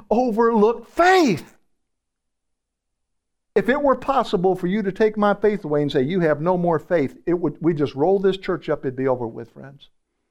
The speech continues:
There'd be no point to come here without faith. Our whole relationship with Christ is built on faith. Faith in his grace, faith in his finished work,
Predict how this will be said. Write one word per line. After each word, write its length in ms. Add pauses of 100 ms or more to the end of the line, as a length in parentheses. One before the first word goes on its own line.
(220)
There'd 140
be 120
no 180
point 320
to 60
come 200
here 220 (800)
without 340
faith. 260 (800)
Our 200
whole 240
relationship 800
with 200
Christ 400
is 100
built 300
on 200
faith. 520 (1700)
Faith 300
in 140
his 240
grace, 640
faith 380
in 120
his 180
finished 520
work, 560